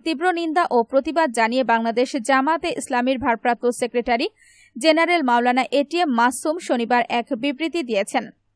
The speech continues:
বিবৃতিতে তিনি বলেন, "পররাষ্ট্রমন্ত্রী ভারতে গিয়ে বর্তমান সরকারকে টিকিয়ে রাখতে যা যা করা দরকার তাই করার জন্য ভারত সরকারকে অনুরোধ করেছেন। মর্মে তার প্রদত্ত বক্তব্য বাংলাদেশের জনগণকে বিস্মিত করেছে।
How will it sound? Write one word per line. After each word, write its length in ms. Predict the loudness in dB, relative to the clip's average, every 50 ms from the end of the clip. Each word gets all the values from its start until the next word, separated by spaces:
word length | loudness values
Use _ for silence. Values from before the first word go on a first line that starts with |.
| _ _ _ _ _ 0
বিবৃতিতে 580 | 0 0 2 2 -2 -2 -2 -2 -2 -2 -2
তিনি 220 | 0 0 0 0 2
বলেন, 320 | 2 2 2 2 2 0
"পররাষ্ট্রমন্ত্রী 840 | 2 2 2 4 4 2 2 0 0 -4 -2 -2 -2 -2 -2 -4
ভারতে 440 | -4 0 0 0 0 2 2 0 -2
গিয়ে 200 | 0 0 -2 -2
বর্তমান 420 | 2 0 0 0 0 -4 -4 -4 -4
সরকারকে 540 | 0 0 0 2 2 -2 -4 -2 -2 -4
টিকিয়ে 380 | -4 -4 -6 -8 -2 2 2 2
রাখতে 400 | 4 2 0 0 _ -4 -2 -2
যা 220 | 2 2 2 2
যা 140 | 2 2 -2
করা 280 | 0 2 2 2 2 2
দরকার 380 | 2 2 0 2 2 2 0 0 0 _ -20 -20 -20 -20 _ _ 4
তাই 180 | 4 4 4
করার 300 | 4 4 4 4 4 4
জন্য 240 | 2 0 0 0 0
ভারত 320 | 0 2 2 2 2 0
সরকারকে 540 | 0 0 -2 -2 0 0 -2 -2 0 -2 -2
অনুরোধ 460 | -2 0 0 0 2 2 2 0 0
করেছেন। 480 | -2 -2 0 0 -2 -2 -2 -2 -2 -2 -6 _ _ _ _ -20 -12 -4
মর্মে 420 | 4 6 6 6 6 6 2 -2 0
তার 220 | 2 4 2 2
প্রদত্ত 420 | 2 4 2 2 4 2 -2 -2 -2
বক্তব্য 460 | 0 0 -2 -2 0 -2 2 2 2
বাংলাদেশের 640 | 2 2 0 0 0 -2 -2 -2 -2 0 0 0 2
জনগণকে 560 | 2 2 2 2 2 0 0 -2 0 -4 -4
বিস্মিত 380 | -2 -2 -4 -4 -4 -4 -4
করেছে। 520 | -2 0 0 0 0 0 0 0 0 0